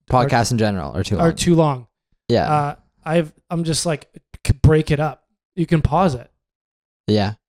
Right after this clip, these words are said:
Speaker 2: Fair.
Speaker 1: I, I listen to, doesn't matter. If I like the podcast and there's a, a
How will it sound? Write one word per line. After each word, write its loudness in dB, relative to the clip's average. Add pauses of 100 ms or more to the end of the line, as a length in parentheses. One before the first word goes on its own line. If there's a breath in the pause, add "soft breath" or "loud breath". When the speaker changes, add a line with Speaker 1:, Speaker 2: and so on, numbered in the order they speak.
(100)
Speaker 2:
Fair. -2 (220)
Speaker 1:
I, -2
I 0
listen 0
to, 4 (460)
doesn't 2
matter. 0
If -4
I 2
like 0
the 0
podcast 0
and -4
there's 0
a, -4 (140)
a -4